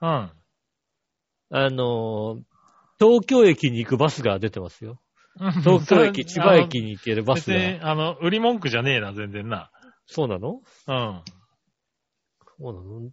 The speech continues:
Speaker 2: でん-、そうなの？
Speaker 1: 全然、全然、全然いいです、別に。
Speaker 2: そうなんですか。
Speaker 1: うん。そうそうそう。もううちで、もう僕はもうここで、あの、もう住むことに決めましたので。
Speaker 2: そこでいいの？そこがいいのよ。
Speaker 1: はい、ここでいいです。はい。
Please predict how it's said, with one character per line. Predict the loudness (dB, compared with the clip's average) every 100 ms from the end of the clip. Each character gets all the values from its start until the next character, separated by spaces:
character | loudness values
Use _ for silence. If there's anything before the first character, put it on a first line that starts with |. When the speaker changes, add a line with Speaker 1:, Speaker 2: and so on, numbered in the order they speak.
| -10
Speaker 2:
で | -8
ん-、 | -8 -14 _
そ | -10 -10
う |
な | -10
の？ | -10 -10 -10 -14 _ _ -16
Speaker 1:
全 | -8 -6 -4
然、 | -4 -4
全 | -4 -4 -4
然、 | -4 -4 -4 -6
全 | -6 -2
然 | -2
い | -2
い |
で | -4
す、 | -10 -16
別 | -18 -20
に。 | -20 -20 _ _ _ _ _ _ _ _ -14
Speaker 2:
そ | -12
う |
な | -12 -14
ん |
で | -14
す | -12
か。 | -10
Speaker 1:
う |
ん。 | -12 -16 -20 _ _ _ _
そ | -6
う | -6
そ | -8
う | -10
そ | -10
う。 |
も | -8 -8
う |
う | -6
ち | -6 -2
で、 | -2 -2 -10 _ -20 -20 -10
も | -6
う |
僕 | -6 -4 0
は | 2 2
も | -2
う | -6
こ | -4
こ | -2
で、 | 0 0 -2 -12 _ -4
あ | -4
の、 | -4 -6 -8 -10 -12
も | -8 -8
う |
住 | -6 -6
む | -6
こ | -6
と | -10 -12
に | -16
決 | -10 -6
め | -6
ま | -8
し | -12
た | -14
の |
で。 | -12
Speaker 2:
そ |
こ | -6
で | -4
い | -4
い |
の？ | -6 -12
そ | -12
こ | -4
が | 0
い | 2
い |
の | 0
よ。 | -2
Speaker 1:
は |
い、 | -8
こ | -6
こ | -4
で | -2
い |
い | -6
で | -12
す。 |
は |
い。 | -20